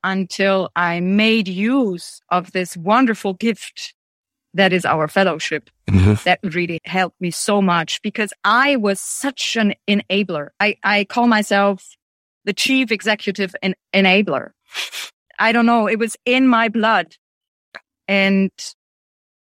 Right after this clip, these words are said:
Speaker 1: the literature for me coming from that state of mind was sometimes a bit dangerous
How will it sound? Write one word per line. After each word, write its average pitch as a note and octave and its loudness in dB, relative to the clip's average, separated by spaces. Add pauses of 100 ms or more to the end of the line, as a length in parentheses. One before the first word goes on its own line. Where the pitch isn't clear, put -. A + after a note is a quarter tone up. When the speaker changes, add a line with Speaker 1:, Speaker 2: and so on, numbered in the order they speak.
(160)
Speaker 1:
the G#3+ 0
literature A#3+ 0
for G#3+ 0
me G#3+ 2 (100)
coming A#3+ 2
from A3 0
that A#3+ 0 (600)
state A#3+ 0
of G#3 -4
mind G#3 0 (340)
was G#3 2
sometimes G#3+ -2
a F#3+ -8
bit G3 -4
dangerous G3 -2